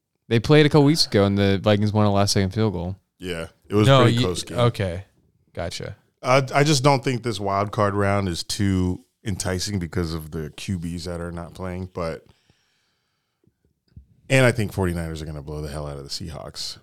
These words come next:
Speaker 2: but
Speaker 1: If, if Lamar plays, that would make the Ravens-Bengals game a lot more interest-, like, a actually interesting game. Without him, it's a
Speaker 3: Yeah,
Speaker 1: wrap.
Speaker 3: I really hope he plays.
Speaker 2: Yeah.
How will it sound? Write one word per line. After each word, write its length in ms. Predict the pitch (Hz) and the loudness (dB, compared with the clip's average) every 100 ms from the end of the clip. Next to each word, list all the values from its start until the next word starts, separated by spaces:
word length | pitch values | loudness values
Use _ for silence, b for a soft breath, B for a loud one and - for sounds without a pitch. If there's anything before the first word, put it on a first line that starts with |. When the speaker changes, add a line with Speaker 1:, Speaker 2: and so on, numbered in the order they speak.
| _ | _
Speaker 2:
but 340 | 85 73 73 _ - | -10 -10 -10 _ -6
Speaker 1:
If, 240 | 123 - | -6 0
if 160 | 131 123 | 0 4
Lamar 420 | 127 117 120 127 | 4 6 6 6
plays, 420 | 117 101 95 92 | 4 2 2 2
that 140 | 101 95 | 2 2
would 140 | 95 | 0
make 280 | 95 92 90 _ _ | -2 -4 -6 _ _
the 120 | 104 | -2
Ravens-Bengals 640 | 98 95 95 92 95 92 95 | 0 0 0 -2 -2 -4 -4
game 140 | 95 | -4
a 80 | 92 | -4
lot 240 | 92 87 | -2 -4
more 120 | 87 82 | -4 -6
interest-, 280 | 92 - | -8 -10
like, 200 | - 92 | -8 -6
a 260 | 101 92 101 - | -4 -2 -2 -4
actually 400 | 104 101 - 98 | -2 -2 0 -4
interesting 380 | 90 90 92 95 | -4 -6 -8 -8
game. 320 | 90 87 90 | -6 -6 -4
Without 340 | 92 101 120 120 | 0 4 6 6
him, 200 | 120 107 | 4 2
it's 420 | 95 - - - - _ - | 0 -2 -6 -10 -18 _ 0
a 60 | |
Speaker 3:
Yeah, 200 | 107 95 | 4 4
Speaker 1:
wrap. 100 | 95 | 4
Speaker 3:
I 20 | 95 | 2
really 300 | 95 101 95 | 2 2 2
hope 240 | 87 90 87 | 0 -4 -6
he 140 | 85 | -12
plays. 560 | - 85 85 85 - - - | -12 -8 -8 -6 -10 -12 -14
Speaker 2:
Yeah. 220 | 80 | -14